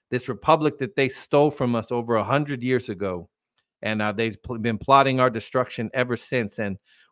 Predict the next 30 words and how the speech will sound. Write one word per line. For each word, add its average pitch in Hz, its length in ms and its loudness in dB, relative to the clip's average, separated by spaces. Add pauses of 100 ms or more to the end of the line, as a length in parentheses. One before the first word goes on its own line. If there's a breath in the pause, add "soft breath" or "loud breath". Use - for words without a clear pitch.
we 120 140 0
know 127 180 4
that 117 160 0
as 107 180 -4
each 151 240 -4
day 147 180 6
goes 131 260 4
by, 131 460 6 (460)
everything 151 460 0
they 143 140 4
try 143 260 0
and 123 120 0
do 131 160 0
just 127 240 -4
causes 113 400 -2
more 123 300 0
and 147 80 -2
more 139 180 0
people's 123 400 -6
eyes 117 280 0
to - 160 -12
open 117 360 -4
to - 140 -16
the 101 140 -8
truth, - 440 -10
Father. 107 240 -2
And 104 100 -4
we 104 120 -4
are 98 80 -4
so 123 300 -2